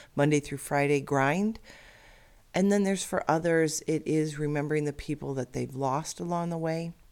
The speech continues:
whether it's physically lost them, um, they've passed on, or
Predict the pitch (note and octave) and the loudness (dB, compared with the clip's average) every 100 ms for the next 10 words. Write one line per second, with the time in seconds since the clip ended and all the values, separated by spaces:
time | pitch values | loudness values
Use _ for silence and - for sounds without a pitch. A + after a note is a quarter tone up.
0 | _ - C#3 C#3 C3+ B2+ - - - _ | _ -8 -2 0 0 -2 -4 -8 -10 _
1 | _ _ - _ - - F3+ F#3 F#3 E3+ | _ _ -20 _ -14 -2 0 0 -2 -2
2 | D3+ C3+ C3 C#3 - C3+ C3+ C#3 C#3 - | 0 0 0 -2 -2 -2 -2 -4 -8 -10
3 | C3+ B2 B2+ - - C3 B2 - C3 B2+ | -8 -6 -6 -8 -2 -2 0 -2 -2 -2
4 | B2 - - C#3 C#3 C3+ | -4 -6 -2 2 2 0